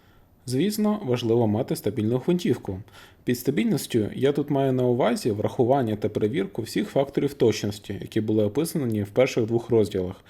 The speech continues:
Саме тому я їх і додав до огляду патронів, оскільки всі ці фактори впливають на кінцевий результат. Для того, щоб зробити правильне порівняння, всі ці моменти потрібно врахувати.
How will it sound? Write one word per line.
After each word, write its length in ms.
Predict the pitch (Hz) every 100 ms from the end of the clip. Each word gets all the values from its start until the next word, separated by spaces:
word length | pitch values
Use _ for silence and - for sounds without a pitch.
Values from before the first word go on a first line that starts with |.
| - -
Саме 280 | - 143 143
тому 260 | 123 135 147
я 140 | 143
їх 140 | 139 143
і 40 |
додав 380 | 147 143 110 92
до 120 | 101
огляду 320 | 101 107 113
патронів, 480 | 110 110 120 95 87 -
оскільки 360 | - 110 -
всі 160 | 117 117
ці 140 | -
фактори 420 | 107 160 214 - 98
впливають 580 | - 104 117 170 -
на 220 | 104 104 101
кінцевий 440 | 107 101 123 127
результат. 540 | 117 123 120 101 - - - - - 127
Для 100 | 131
того, 240 | 131 117
щоб 220 | - 107
зробити 420 | 110 117 120 110
правильне 320 | 107 117 110 104
порівняння, 600 | 107 104 117 180 175 92
всі 200 | - 107
ці 140 | 107
моменти 640 | 104 104 180 180 - 107
потрібно 500 | 101 98 92 127 151
врахувати. 680 | 98 110 - 151 98 87 85